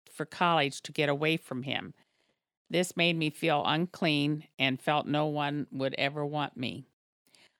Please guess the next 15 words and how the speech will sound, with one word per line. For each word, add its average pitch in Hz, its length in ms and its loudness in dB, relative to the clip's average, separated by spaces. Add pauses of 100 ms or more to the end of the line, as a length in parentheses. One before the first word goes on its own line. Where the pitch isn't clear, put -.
(180)
I 147 240 4 (320)
did 180 520 0
get 165 220 0
married 147 500 4
when 135 160 0
I 131 120 0
was 135 140 -4
twenty-three 151 880 -2
and 131 220 0
thought 170 340 4 (560)
it 156 180 2
was 143 480 0
all 143 220 4
behind 151 640 0
me. - 240 -10